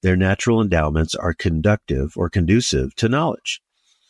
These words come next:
We were made to know through the use of our God-given and God-sustained faculties,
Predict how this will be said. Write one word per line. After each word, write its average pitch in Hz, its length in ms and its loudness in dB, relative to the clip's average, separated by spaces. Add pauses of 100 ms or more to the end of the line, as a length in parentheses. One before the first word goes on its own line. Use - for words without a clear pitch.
(540)
We 110 120 4
were 110 160 4
made 110 400 2
to 143 140 0
know 85 440 0
through 113 340 0
the 113 100 4
use 85 300 2
of 87 100 -2
our 87 120 0
God-given 85 600 0
and 85 140 0
God-sustained 78 720 0
faculties, - 760 -6